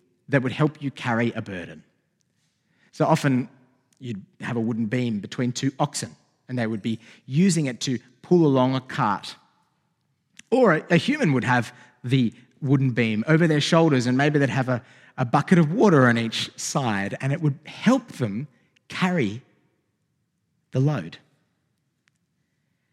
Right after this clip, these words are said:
And see, that's the interesting thing here. <clears throat> Jesus is offering us rest, but it doesn't mean that we become a Christian and all of a sudden we can just sit back and it's all done.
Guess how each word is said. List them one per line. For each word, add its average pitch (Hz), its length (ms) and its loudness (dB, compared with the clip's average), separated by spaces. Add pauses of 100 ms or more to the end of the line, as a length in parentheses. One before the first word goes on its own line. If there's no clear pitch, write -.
(680)
And 190 80 2
see, 247 100 0
that's - 200 -8
the 254 100 -4
interesting 170 340 0
thing 220 160 2
here. 123 220 0 (240)
<clears throat> 214 200 2
Jesus 285 340 2
is 220 120 2
offering 180 280 2
us 147 160 -2
rest, - 480 -2 (320)
but 175 80 6
it 175 60 0
doesn't 311 260 2
mean 269 160 6
that 247 60 4
we 220 80 6
become 190 260 6
a 202 40 4
Christian 180 380 2
and 147 100 2
all 160 120 6
of 165 60 4
a 165 40 4
sudden 135 480 0 (320)
we 127 160 2
can 123 140 -6
just 92 220 -10
sit 131 220 -8
back 95 440 -6 (600)
and 110 120 -10
it's 87 160 -10
all 120 180 0
done. 90 340 -8